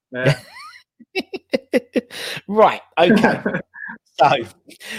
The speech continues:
Speaker 2: let's talk about the, your Hammers eleven. So obviously, everyone we get on the
Speaker 1: Yeah.
Speaker 2: channel, um, puts, put, gives their Hammers eleven. There's only three people who haven't given eleven.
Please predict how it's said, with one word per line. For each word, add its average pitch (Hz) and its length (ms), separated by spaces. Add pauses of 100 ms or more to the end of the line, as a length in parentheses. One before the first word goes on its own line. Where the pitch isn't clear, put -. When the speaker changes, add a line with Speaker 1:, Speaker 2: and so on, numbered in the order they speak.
(100)
Speaker 2:
let's 208 260
talk 208 220
about 160 300
the, 147 200
your 139 160
Hammers 139 300
eleven. 113 420
So 123 280 (840)
obviously, 143 320
everyone 165 160
we 175 80
get 156 120
on - 40
the 156 80
Speaker 1:
Yeah. 147 60
Speaker 2:
channel, 110 200 (560)
um, 120 300
puts, - 400
put, 135 140 (280)
gives 123 140
their 117 140
Hammers 113 320
eleven. 117 240
There's 131 100
only 160 140
three 127 260
people 113 380
who 113 120
haven't 113 400 (200)
given 113 240
eleven. 113 440